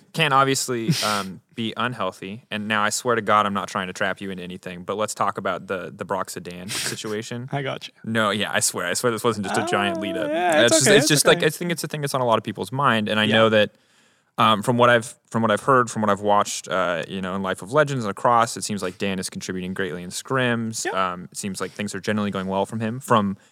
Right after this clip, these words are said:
Speaker 1: what we've seen on stage, hasn't been good.
Speaker 2: Mm-hmm.
Speaker 1: Um, so what is, what is not you as a representative Fnatic, but from, from the Bwipo perspective, like,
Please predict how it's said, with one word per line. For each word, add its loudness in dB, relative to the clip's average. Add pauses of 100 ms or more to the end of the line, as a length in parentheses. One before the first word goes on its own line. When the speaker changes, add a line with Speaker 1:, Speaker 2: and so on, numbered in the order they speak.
(200)
Speaker 1:
what 4
we've 0
seen -2
on -2
stage, 0 (340)
hasn't 0
been 0
good. 0 (400)
Speaker 2:
Mm-hmm. 0
Speaker 1:
Um, 2 (220)
so 2
what 4
is, 2 (160)
what 2
is -2
not 4
you -4
as -4
a -4
representative 0
Fnatic, -4
but -4
from, -8
from -8
the -6
Bwipo 2
perspective, -4
like, -4